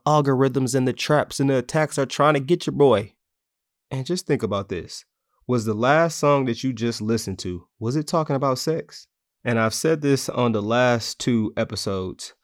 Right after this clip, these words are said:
but I gotta say it again. The devil wants you and me to have as many sexually intimate moments outside of marriage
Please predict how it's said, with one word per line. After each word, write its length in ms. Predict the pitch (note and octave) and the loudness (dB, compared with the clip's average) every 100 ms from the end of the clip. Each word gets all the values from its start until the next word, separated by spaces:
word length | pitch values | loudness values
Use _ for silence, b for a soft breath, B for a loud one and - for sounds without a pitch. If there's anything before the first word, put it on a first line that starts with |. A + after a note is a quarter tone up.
| b b | b b
but 100 | G#2 | -6
I 60 | A2+ | -2
gotta 180 | C3 B2 | 0 0
say 220 | - A2+ | -2 -2
it 40 | |
again. 360 | G2 F2+ E2 - - | -2 -8 -10 -12 -10
The 140 | G2 | -10
devil 680 | G2+ C3 C#3+ D3 C#3+ C3+ - | 0 2 4 2 0 -2 -10
wants 480 | A2+ A2 A#2+ G#2+ - | -8 0 0 0 -4
you 400 | G2+ G#2 B2+ C3 | -8 -2 -2 -2
and 200 | B2 B2 | -2 0
me 200 | A2+ A2+ | 0 -2
to 160 | G#2+ G2+ | -4 -8
have 240 | A2 G2+ | -6 -6
as 180 | F#2 F#2 | -6 -8
many 440 | G#2+ B2+ C#3+ D3+ | -2 0 0 -4
sexually 840 | D3 - - B2+ B2 A2+ A#2+ A#2 - - | -6 -12 -4 -4 -4 -6 -4 -6 -8 -6
intimate 540 | A2+ - A2+ A2 - | -6 -4 -4 -4 -6
moments 420 | F#2+ G#2 G2+ F#2+ - | -6 -4 -6 -6 -4
outside 720 | A2 - - B2+ C3+ C3+ B2+ - _ _ _ _ _ _ | -4 -4 -2 2 2 2 -2 -8 _ _ _ _ _ _
of 160 | A2 G#2 | -8 -4
marriage 640 | G#2+ F#2+ - _ - - | -4 -4 -8 _ -20 -20